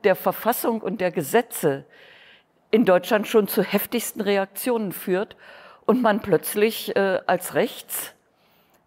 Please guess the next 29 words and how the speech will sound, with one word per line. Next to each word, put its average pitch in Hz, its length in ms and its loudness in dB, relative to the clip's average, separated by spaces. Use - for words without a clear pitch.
bezeichnet 226 680 0
wird. 233 380 0
Und 190 60 -2
dann 208 200 4
habe 202 180 2
ich - 140 -8
gesagt, 185 440 -2
"Okay, 190 420 2
ich - 180 -4
bin 190 160 2
rechts, - 520 -2
denn 196 460 -2
ich - 200 -4
will 214 120 4
den 233 160 -4
Rechtsstaat." - 960 -6
Der 185 100 4
Rechtsstaat, 220 800 0
ohne 208 220 4
Rechtsstaat - 520 -2
gibt - 200 -10
es - 120 -10
keine 208 280 -2
Demokratie. 202 840 -6
Und 196 240 0
wenn, 202 400 2
äh, 185 500 6
eine 180 460 4
politische 180 880 0